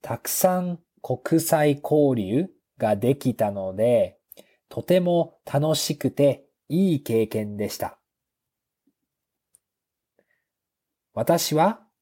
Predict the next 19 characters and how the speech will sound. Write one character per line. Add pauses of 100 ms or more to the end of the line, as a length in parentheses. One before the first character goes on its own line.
(140)
今 (100)
二
十
九
歳
で
す (180)
か
ら、 (640)
彼
は
も
う
三
十
歳
で
す
ね。